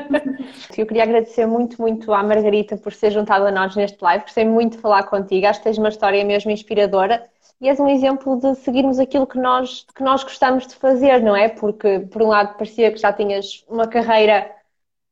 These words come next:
bem delineada, não é? Ahm, e que não deixaste, por isso, de fazer aquilo que gostas mesmo. Eu acho que isto é mesmo muito, muito importante.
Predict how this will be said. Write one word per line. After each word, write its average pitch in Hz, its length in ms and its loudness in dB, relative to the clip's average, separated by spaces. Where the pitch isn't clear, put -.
bem 269 280 2
delineada, 247 680 4
não 233 100 2
é? 220 240 0
Ahm, 233 500 2
e 254 100 0
que 269 80 -2
não 285 120 4
deixaste, 277 500 0
por 269 120 -4
isso, 277 220 -2
de - 60 -20
fazer 269 240 2
aquilo 269 320 0
que 254 120 -8
gostas 254 380 0
mesmo. 226 280 2
Eu 220 80 4
acho 226 120 -2
que - 60 -18
isto - 100 -4
é 240 60 0
mesmo 240 420 0
muito, 247 440 0
muito 240 240 -2
importante. 226 540 -4